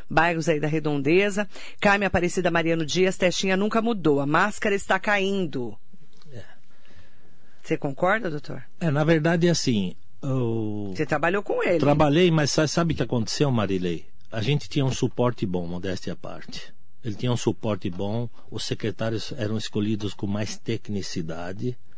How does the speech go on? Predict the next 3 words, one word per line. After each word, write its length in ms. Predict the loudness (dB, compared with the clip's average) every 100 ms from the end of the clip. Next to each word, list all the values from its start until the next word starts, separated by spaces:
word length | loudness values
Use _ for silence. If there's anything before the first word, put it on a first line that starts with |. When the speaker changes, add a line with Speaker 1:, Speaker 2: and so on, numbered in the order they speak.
| -8 -8 -8 -6
Speaker 2:
entendeu? 400 | -2 2 2 0 -4 -8 -8 -8 -8 -4
A 100 | -2
Irivânia, 720 | 0 0 0 0 -2 -4 -6